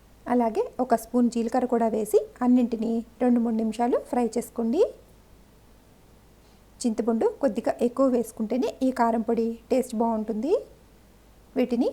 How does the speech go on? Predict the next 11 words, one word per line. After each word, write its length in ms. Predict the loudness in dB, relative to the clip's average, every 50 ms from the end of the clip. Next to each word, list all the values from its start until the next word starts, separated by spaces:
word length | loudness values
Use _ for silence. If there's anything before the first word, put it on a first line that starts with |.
| -6 -6 -6 -4
ఒక 100 | -2 -2 -2 0
ప్లేట్లోకి 440 | 2 0 2 2 -2 -2 -2 -4 -6 -6
తీసేసుకుని 500 | -4 -2 -2 -4 -2 -2 -2 -2 -2 -2 -4 -10 -20 -20 -20 -20 -20 _ -20 -20 -20 -20 -20 -20 -20 -20 -20 -20 -12 -4 -2 0
ఇదే 180 | 4 4 2 4 2
కడాయిలో 380 | 2 2 2 2 2 2 2 0 -2 -4 -4 0 2
మరొక 240 | 2 2 2 -2 -4 -4
స్పూన్ 240 | -2 0 2 2 2 2
ఆయిల్ 200 | 2 2 2 2 2 0
వేసుకుని 400 | 0 -2 -4 -4 -2 -2 -2 -2 -4 -4 -6 -8 -14 -20 -20 -20 -20 -20 -20 -20 -20 -20 -20 -20 -20 _ -20 -20 -20 -20 -20 -20 _ -20 -20 -20 -20 _ -20 -20 -20 -20 -20 -20 -20 -20 -20 _ -20 -12 -2 0
కరివేపాకు 500 | 2 2 4 2 2 0 0 -4 -4 -2 -4
వేసి 180 | -4 -2 -2